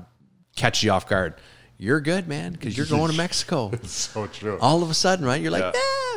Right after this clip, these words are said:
Speaker 1: "Eh, it's cool 'cause I'm going here," right?
Speaker 2: Yeah.
Speaker 1: Um, so, uh, whereas if you're, you know, heading to work, you hear this all the time, people, "I hate my job." You wake up and you're going somewhere you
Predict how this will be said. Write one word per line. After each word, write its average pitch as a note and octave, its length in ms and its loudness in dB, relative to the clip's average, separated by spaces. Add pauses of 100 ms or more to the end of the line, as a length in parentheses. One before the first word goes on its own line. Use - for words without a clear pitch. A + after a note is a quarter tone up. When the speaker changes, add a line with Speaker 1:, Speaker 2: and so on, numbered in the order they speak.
Speaker 1:
"Eh, - 120 2
it's - 160 -2
cool F#4 380 4
'cause D#3+ 180 -2
I'm G3+ 160 0
going F#3+ 260 2
here," G3+ 300 0
right? F#3 340 -4
Speaker 2:
Yeah. G2 140 -10 (360)
Speaker 1:
Um, G#2+ 280 -4 (200)
so, A#2+ 520 4
uh, - 60 -4 (320)
whereas A#2 360 6
if A2 160 0
you're, G2+ 400 4
you G#2 100 0
know, F#2 140 2
heading G2+ 280 0
to F#2 60 2
work, B2 300 4
you F#2+ 60 -2
hear G#2 100 4
this - 160 2
all F#2+ 100 4
the F2+ 60 -2
time, F#2 200 -2
people, F#2 280 -4
"I F2 80 -4
hate A2 180 -4
my G2+ 60 -6
job." F#2 440 0 (200)
You A#2 180 2
wake B2+ 440 4 (100)
up F#2+ 340 0 (460)
and G#2+ 160 -2
you're G#2 120 -2
going G#2+ 360 -2
somewhere G2 300 -2
you G2 200 -4